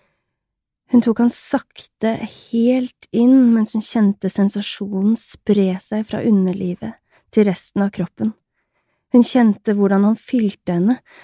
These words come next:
hvordan han pulserte inni henne, hvordan hun trakk seg sammen rundt ham. Hun kjente hendene hans med de lange fingrene plassere seg på hoftene hennes. Hun lente seg over ham, og ivrige og kåte kyss. Bevegelsene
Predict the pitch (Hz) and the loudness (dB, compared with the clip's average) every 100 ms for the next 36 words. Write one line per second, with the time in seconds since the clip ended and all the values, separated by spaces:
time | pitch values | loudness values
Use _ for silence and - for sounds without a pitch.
0 | - - 214 226 - 254 - - - 214 | -10 0 2 2 -2 -6 -8 -14 -2 0
1 | 185 - - 240 220 185 180 190 214 208 | 0 -4 -4 0 2 2 0 0 0 0
2 | 214 226 - - - - - - 233 - | 2 0 -2 -8 -10 -10 -14 -12 -10 -4
3 | 226 208 220 214 196 - 226 240 _ _ | 0 2 2 2 0 -2 -6 -6 _ _
4 | _ _ 240 220 247 214 226 208 202 196 | _ _ 0 2 2 2 0 0 0 2
5 | 202 202 226 - 220 214 220 214 202 202 | 0 0 -2 -2 -2 2 2 2 2 -2
6 | - 214 196 190 185 202 214 _ - 208 | -2 0 0 -2 -2 -2 -4 _ -10 -8
7 | - 196 185 - 208 208 220 220 - 196 | -2 0 -2 -4 -6 -4 -4 -4 -4 -2
8 | 190 190 226 - - - - _ _ _ | 0 -2 -4 -8 -20 -20 -20 _ _ _
9 | - 226 240 196 190 196 - 202 185 190 | 4 6 6 2 -2 -6 -4 -2 -2 -2
10 | 202 220 233 214 - 226 208 202 185 196 | 0 2 2 0 -2 -2 0 0 0 0
11 | 220 - - 214 185 - 202 - 240 - | -2 -4 0 0 0 -8 -10 -8 -10 -10
12 | - - _ - _ 226 214 214 190 190 | -18 -20 _ -20 _ -2 4 4 4 0
13 | 190 - 233 247 | -6 0 2 2